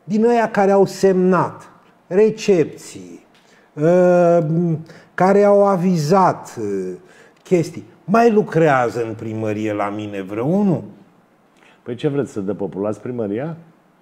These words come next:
Speaker 1: Păi să știți că
Speaker 2: Să,
Speaker 1: s-ar
Speaker 2: să o
Speaker 1: putea să
Speaker 2: lăsați
Speaker 1: fie o
Speaker 2: fără
Speaker 1: soluție.
Speaker 2: nimeni?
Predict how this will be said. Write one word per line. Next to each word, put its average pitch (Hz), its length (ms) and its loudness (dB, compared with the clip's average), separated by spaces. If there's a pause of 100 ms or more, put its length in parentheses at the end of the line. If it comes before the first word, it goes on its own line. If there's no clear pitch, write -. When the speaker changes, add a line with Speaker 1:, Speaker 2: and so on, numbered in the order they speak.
(840)
Speaker 1:
Păi 226 140 -2
să 240 140 0
știți 254 220 -2
că - 60 -2
Speaker 2:
Să, 220 60 -4
Speaker 1:
s-ar 247 120 2
Speaker 2:
să 262 60 2
o - 20 0
Speaker 1:
putea 131 160 2
să 151 60 0
Speaker 2:
lăsați 143 160 0
Speaker 1:
fie 240 80 0
o - 60 2
Speaker 2:
fără 135 100 -2
Speaker 1:
soluție. 127 340 0
Speaker 2:
nimeni? 170 240 -4